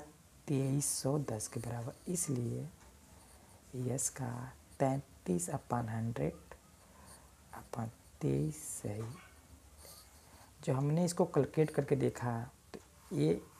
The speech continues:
इसको कैलकुलेट कर दिया, तो ये सात बार में चला नहीं, सत्तर यहाँ आ रहा। तो एक्स का सेवेंटी into हंड्रेड कैलकुलेट किया, तो सेवन थाउजेंड इसका राइट आंसर होगा,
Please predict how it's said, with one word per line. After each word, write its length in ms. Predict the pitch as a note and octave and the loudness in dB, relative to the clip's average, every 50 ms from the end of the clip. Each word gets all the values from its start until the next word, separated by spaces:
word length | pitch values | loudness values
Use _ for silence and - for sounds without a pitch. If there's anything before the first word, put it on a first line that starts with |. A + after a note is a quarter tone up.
| - C#3+ | -8 -8
इसको 220 | B2+ - - D#3+ | -4 0 0 2
कैलकुलेट 340 | D3+ - C#3 - D#3+ D3+ D3 | 4 4 2 4 2 2 2
कर 40 | C#3 | 2
दिया, 120 | D3+ D#3+ | 2 2
तो 120 | - F#3+ | 2 0
ये 60 | F3+ E3 | -2 -2
सात 380 | E3+ - - A2 G#2 A2+ C3+ | 0 0 0 0 0 0 0
बार 300 | C#3 C3 C3 A#2 A2+ A2 - | 0 2 2 0 0 0 -2
में 160 | B2 C#3+ G3+ - - - - - - - - - - - - | -2 -2 -4 -4 -8 -16 -20 -20 -20 -20 -20 -20 -20 -8 -4
चला 180 | - C#3 B2 | -4 -2 0
नहीं, 120 | C3+ F3+ G3 | 2 2 2
सत्तर 380 | - - - - - - A#2 - | 2 2 0 0 0 0 0 0
यहाँ 220 | G#2+ G#2+ G2+ G2 G2+ | 0 -2 -2 -4 -4
आ 20 | |
रहा। 240 | G#2 G#2+ G#2 A2+ A#2+ - - - - - - - - - - - | -6 -6 -8 -8 -10 -12 -18 -20 -20 -20 -20 -20 -20 -16 -14 -14
तो 260 | - - - C3+ C#3+ | -14 -6 -2 -2 0
एक्स 180 | D3 - - | 0 0 -4
का 380 | - - - A#2+ G#2+ A2 A#2 B2 - - - - - - | -4 -6 -6 -6 -4 -4 -6 -10 -12 -18 -20 -20 -12 -10
सेवेंटी 760 | - - C3 B2+ C3+ C#3 B2+ A#2 A2 - - A2+ A2+ C3 - - - - | -2 0 2 4 4 4 2 0 -2 -4 -4 -4 -2 -4 -6 -8 -6 -4
into 360 | C3 A#2 A2 - - B2 A#2+ G2 | -4 -2 -2 -2 -2 -2 -2 -2
हंड्रेड 440 | A2+ A#2 B2 A#2+ A2+ G#2+ G#2 G#2 A#2 - - - - - - - - - - | -2 -2 -2 -2 -2 -2 -4 -4 -4 -6 -10 -18 -20 -20 -20 -20 -12 -4 0
कैलकुलेट 460 | B2 A#2 A2+ - - C#3+ D3 C#3+ - | 0 0 0 2 4 6 6 4 4
किया, 420 | - - B2+ A#2 A#2 A2+ A2+ A#2+ - - | 0 -2 0 2 2 0 -2 -4 -6 -4
तो 120 | - B2+ B2 | -2 -2 -2
सेवन 640 | - - - - D#3 D#3 D#3 D#3 D#3 D#3 D3+ D3+ | -4 -8 -4 0 2 2 4 4 4 2 2 0
थाउजेंड 680 | D3+ - - - A2+ A2 G#2+ G#2+ G#2+ A#2 A2 B2 C#3+ B2+ | -2 -6 -8 -8 -6 -6 -6 -6 -6 -6 -6 -6 -6 -6
इसका 380 | A2+ - - - - G#2+ A#2+ C#3 - - - - - - - - - | -8 -8 -8 -8 -8 -8 -8 -10 -12 -18 -20 -20 -20 -20 -18 -4 2
राइट 440 | B2+ B2 A#2 A#2 B2 B2+ - - - - - | 6 8 8 8 6 4 0 -4 -10 -8 -6
आंसर 500 | A2+ A#2 A2+ G#2 - - C3+ D3+ G#3 A3+ - - - - - - - - - - - - - - - - - - - - - - - - - - - | -6 -4 -6 -6 -2 2 4 4 4 4 0 -6 -20 -20 -20 -20 -20 -20 -20 -20 -20 -20 -20 -20 -20 -20 -20 -20 -20 -20 -20 -20 -20 -20 -12 -6 -2
होगा, 340 | A#2 G#2+ G2+ - - G#2+ | -2 -2 -2 -4 -8 -10